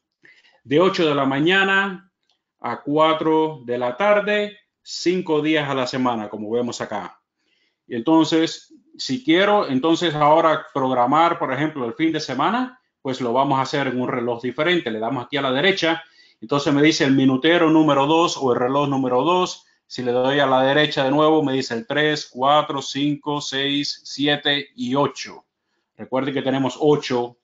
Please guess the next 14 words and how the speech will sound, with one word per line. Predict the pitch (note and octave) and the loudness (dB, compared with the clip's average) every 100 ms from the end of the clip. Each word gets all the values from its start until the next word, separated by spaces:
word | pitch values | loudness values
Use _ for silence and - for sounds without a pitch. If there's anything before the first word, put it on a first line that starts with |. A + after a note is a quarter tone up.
| _ | _
con | A#2 | -4
los | A2+ - | -4 -6
que | G#2+ | -6
podemos | A#2 A#2 A2 | -4 -2 -4
jugar. | A#2 A#2+ A2+ F2+ - _ _ _ - | -4 0 -2 -4 -16 _ _ _ -8
En | B2+ | -6
este | C3+ | -2
caso | D3+ D#3 E3 | 0 2 2
voy | B2+ C#3+ | 2 2
a | C3+ | 2
regresar | C3+ C3 A#2+ A#2 - D3+ D3 | 0 -2 -4 -6 -4 -2 0
al | C#3 C3 | 0 0
número | C3+ C#3 B2 | 0 -2 -2
dos | B2 E3+ G#3+ - - | -2 -2 -2 -8 -18